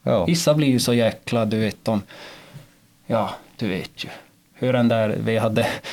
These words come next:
Speaker 2: men vi hade en på bilbingon hemma, han vann ju, jag tror det var tjugofem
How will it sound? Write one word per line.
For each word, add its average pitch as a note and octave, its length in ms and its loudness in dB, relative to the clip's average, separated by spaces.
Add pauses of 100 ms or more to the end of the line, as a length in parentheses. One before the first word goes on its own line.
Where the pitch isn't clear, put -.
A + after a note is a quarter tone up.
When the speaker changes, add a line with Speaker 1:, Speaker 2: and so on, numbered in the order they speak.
(120)
Speaker 2:
men B2 200 -2
vi C3 80 0
hade B2+ 300 0
en C3 140 2
på C3 120 -2
bilbingon A#2 760 0
hemma, A2+ 400 -2
han A#2 140 -4
vann A2+ 200 -2
ju, G#2+ 180 -6
jag C3 220 -6
tror A#2+ 240 -2
det A#2 60 -2
var A2+ 160 -2
tjugofem A2 520 -2